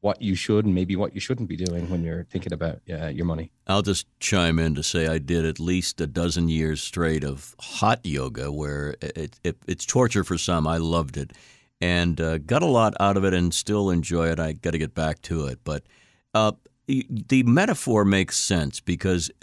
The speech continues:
Speaker 2: yoga puts your body in balance and you do twist in weird ways, but sometimes you have to do that. You have to step out of the box to come up with innovative ideas when it comes to your body and, in this case, retirement.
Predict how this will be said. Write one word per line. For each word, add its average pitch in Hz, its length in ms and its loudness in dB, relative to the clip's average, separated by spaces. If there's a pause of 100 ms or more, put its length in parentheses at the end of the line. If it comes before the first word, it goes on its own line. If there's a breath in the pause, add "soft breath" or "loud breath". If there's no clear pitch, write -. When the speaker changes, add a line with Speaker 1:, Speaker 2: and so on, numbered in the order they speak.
Speaker 2:
yoga 107 480 2
puts - 420 -2
your 87 200 2
body 90 560 2
in 78 260 -2
balance 76 720 -4
and 85 240 0
you 85 80 0
do 98 180 -2
twist - 400 -2
in 80 220 0
weird 87 340 2
ways, 85 320 0
but 85 140 -6
sometimes 113 340 0
you 98 80 0
have 92 140 -2
to 92 100 -6
do 90 260 0
that. 80 280 0 (320 soft breath)
You 98 60 -2
have 98 80 -4
to 95 100 0
step 101 320 2
out 92 160 4
of 82 40 0
the 80 80 0
box 90 440 2
to 85 60 -10
come 87 140 -2
up 82 140 -2
with 80 180 -4
innovative 82 480 0
ideas 78 680 0
when 78 160 -4
it 73 100 -6
comes 80 280 -4
to 82 80 -8
your 73 160 -4
body 82 560 -2
and, 82 200 -2
in 78 120 -2
this 90 160 -2
case, 80 400 -4
retirement. 87 560 -2